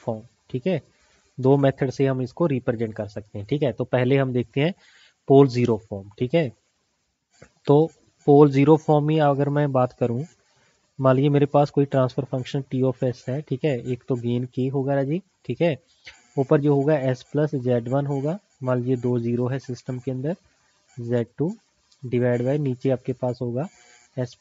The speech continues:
plus पी वन, प्लस भी हो सकता है, माइनस भी हो सकता है, ठीक है। हम ऐसे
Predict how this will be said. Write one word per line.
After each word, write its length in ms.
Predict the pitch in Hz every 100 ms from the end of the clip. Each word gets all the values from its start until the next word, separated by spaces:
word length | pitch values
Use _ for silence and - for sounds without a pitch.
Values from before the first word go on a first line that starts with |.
| 131
plus 240 | 143 - _
पी 120 | 127 120
वन, 260 | 127 160 208 _ _ -
प्लस 240 | 139 147 170
भी 60 | 185
हो 120 | 170
सकता 280 | 160 - 185
है, 60 |
माइनस 400 | 156 127 123 123
भी 80 | 123
हो 140 | 120 113
सकता 280 | - _
है, 60 | 113
ठीक 120 | 151 180
है। 80 |
हम 160 | 170 147
ऐसे 280 | 127 -